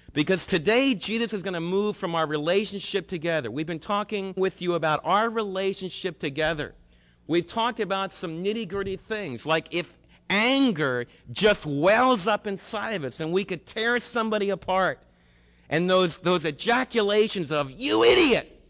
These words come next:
we learned that that's coming from a pit inside of us that only the Holy Spirit can cleanse and wash away and give us a new heart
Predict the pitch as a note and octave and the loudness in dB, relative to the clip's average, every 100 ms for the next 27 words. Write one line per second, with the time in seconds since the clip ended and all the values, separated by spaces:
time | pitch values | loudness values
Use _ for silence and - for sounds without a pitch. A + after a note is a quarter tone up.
0 | _ _ - F3 F#3 G3 C4+ D4+ G#3+ D#3+ | _ _ -4 -2 0 0 0 0 0 -2
1 | E3+ D#3 F3+ E3+ A3+ C4+ - - - A#3+ | -4 -4 -4 -2 -2 -4 -6 -10 -6 -4
2 | A#3 - F#3+ D#3 - - B3+ A#3 - A3 | -6 -6 -4 -4 -6 -4 -4 -4 -6 -8
3 | D3 G#3 G#3 B3+ F#3 B2+ A2+ A#2 - - | -6 -4 -2 -2 -2 -2 -4 -6 -12 -16
4 | _ _ _ _ _ _ _ D3+ D3+ G#3 | _ _ _ _ _ _ _ -2 0 0
5 | C4 C4+ A3 G3+ A3 G#3+ - - A#3 A#3+ | 2 2 2 0 -2 -2 -6 -6 -2 0
6 | G3 - D#3 C3+ - G3+ G#3 A3 G#3+ D#3 | -2 -4 -8 -8 -8 -4 0 0 -2 -4
7 | C3+ C#3+ F#3 F#3 D#3 C3+ E3+ F3+ F#3 F#3 | -6 -2 -2 -2 -4 -4 -2 -4 -6 -8
8 | - - - C3 A#2+ G3 F#3+ - E3 D3+ | -10 -12 -6 -6 0 0 0 -4 -6 -2
9 | G3 A#3+ E3+ C3+ A2 - | 2 2 2 0 -2 -6